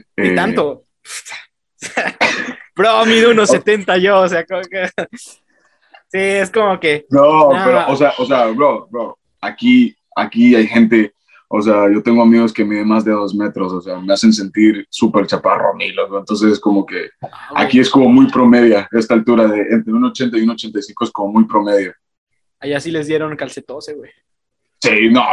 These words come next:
Speaker 1: pero ahora te digo, en Honduras, bro, uf, ahí yo soy Le-, LeBron James, bro, porque todos me dan como, "Sí, ¿cómo estás? ¿Cómo estás, chiquitín?"
Speaker 2: Sí, me
Speaker 1: Nah.
Speaker 2: imagino. <laughs>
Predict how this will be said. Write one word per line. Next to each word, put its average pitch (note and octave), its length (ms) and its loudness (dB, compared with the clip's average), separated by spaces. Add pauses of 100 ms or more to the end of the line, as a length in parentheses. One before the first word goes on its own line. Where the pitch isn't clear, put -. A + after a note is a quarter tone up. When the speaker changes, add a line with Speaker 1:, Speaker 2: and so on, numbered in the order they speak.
Speaker 1:
pero G#2+ 140 0
ahora A#2+ 200 2
te A2+ 80 0
digo, G2+ 260 2
en F2+ 60 -12
Honduras, A2 480 0
bro, A#2+ 180 0 (180)
uf, F3+ 180 -10 (460)
ahí A2 240 4
yo A#2 120 6
soy B2 360 4
Le-, C3+ 280 6
LeBron C#3 400 4
James, D3 380 2
bro, A#2+ 140 -2
porque A2+ 220 -4
todos B2 200 -2
me B2 100 -2
dan C3+ 160 -2
como, A#2 180 -2 (300)
"Sí, A#2 220 -6 (180)
¿cómo B2 140 -12
estás? A#2+ 340 0
¿Cómo A#2+ 140 0
estás, A#2 220 -2
chiquitín?" G2+ 400 -6 (280)
Speaker 2:
Sí, D3 100 -4
me D#3 340 -2
Speaker 1:
Nah. C#3+ 240 -4
Speaker 2:
imagino. C3+ 260 -10
<laughs> D#3 760 -8